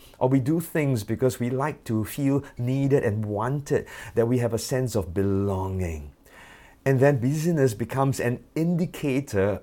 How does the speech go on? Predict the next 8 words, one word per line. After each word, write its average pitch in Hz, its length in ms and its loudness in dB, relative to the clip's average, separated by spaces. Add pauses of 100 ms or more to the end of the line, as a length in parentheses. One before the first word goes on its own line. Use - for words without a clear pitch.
of 104 180 0
our 110 260 2
faithfulness 104 1000 -4 (100)
or, 92 520 2 (340)
E, 95 420 -2
our 90 280 -2
spiritual 101 760 0
maturity. 76 840 -6